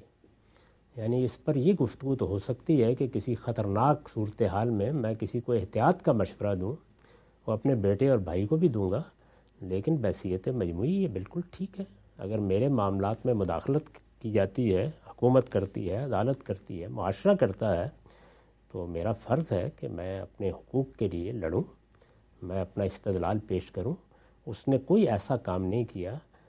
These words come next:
کہ جس کو آپ جان مال آبرو کے خلاف کسی اقدام سے تعبیر کر سکیں۔ اس طرح کا اقدام تو مجھے کرنے کا حق نہیں ہے،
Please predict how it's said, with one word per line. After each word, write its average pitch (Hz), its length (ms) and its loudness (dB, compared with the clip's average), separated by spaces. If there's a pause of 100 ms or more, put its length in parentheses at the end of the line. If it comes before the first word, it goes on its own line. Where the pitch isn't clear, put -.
(200)
کہ 92 100 -6
جس 113 240 -2
کو 123 220 0
آپ 110 440 0 (760)
جان 123 440 4
مال 113 320 4
آبرو 117 380 2
کے 120 160 -2
خلاف 127 420 0
کسی 107 280 -6
اقدام 92 340 -4
سے 95 200 -12
تعبیر 92 360 -4
کر 90 100 -8
سکیں۔ - 360 -16 (540)
اس 107 160 -4
طرح 135 220 4
کا 110 120 0
اقدام 95 400 -4
تو 104 120 -14
مجھے 92 200 -8
کرنے 104 340 -4
کا 101 160 -6
حق 98 160 -10
نہیں 170 240 2
ہے، 104 100 -2